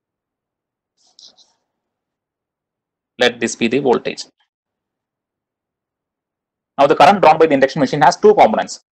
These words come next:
One is the magnetizing component, which is lagging,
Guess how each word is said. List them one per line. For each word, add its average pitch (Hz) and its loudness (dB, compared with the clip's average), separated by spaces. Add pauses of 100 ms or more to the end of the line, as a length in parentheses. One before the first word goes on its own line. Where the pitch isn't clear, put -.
(120)
One 135 -2
is 156 0
the 175 4
magnetizing 151 0
component, 139 0 (380)
which 123 -8
is 117 -4
lagging, 107 0